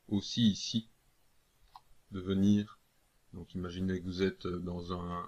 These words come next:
une scène où il y a des, des dizaines et des dizaines d'objets, le F, euh, va vous permettre de récupérer votre objet. Je suis passé ici dans le menu display,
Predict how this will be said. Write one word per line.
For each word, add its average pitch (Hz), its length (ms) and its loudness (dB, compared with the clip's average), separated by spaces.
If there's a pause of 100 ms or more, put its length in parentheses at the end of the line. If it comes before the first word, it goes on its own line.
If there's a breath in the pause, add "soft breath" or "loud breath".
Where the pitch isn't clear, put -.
une 104 140 6
scène 107 300 10
où 101 40 10
il 92 60 2
y 98 60 2
a 92 80 2
des, 90 260 0
des 87 200 -8
dizaines 107 440 6
et 101 60 6
des 95 160 0
dizaines 101 400 6
d'objets, 95 420 0 (320 soft breath)
le 95 300 2
F, - 320 0 (500)
euh, 87 300 -4
va 92 160 4
vous 92 160 -6
permettre 101 400 2
de 101 140 6
récupérer 101 800 2 (140)
votre - 240 -10
objet. 92 320 -4 (720 soft breath)
Je - 80 -20
suis 110 160 0
passé 110 320 2
ici 113 280 4
dans 101 180 6
le 92 320 4
menu 104 280 8
display, 107 600 4